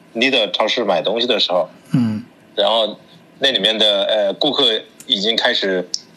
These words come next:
Speaker 1: 两，每两个人之间隔了大概有，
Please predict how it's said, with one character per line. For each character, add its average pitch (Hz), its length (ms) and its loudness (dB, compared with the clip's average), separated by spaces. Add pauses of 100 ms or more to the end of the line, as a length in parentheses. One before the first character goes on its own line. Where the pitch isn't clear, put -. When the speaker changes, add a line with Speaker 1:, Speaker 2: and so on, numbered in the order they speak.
(280)
Speaker 1:
两， 113 340 0
每 113 140 2
两 127 180 2
个 110 80 0
人 104 220 0
之 113 140 0
间 113 240 2
隔 107 100 -2
了 104 140 2
大 117 140 2
概 104 260 2
有， 87 480 0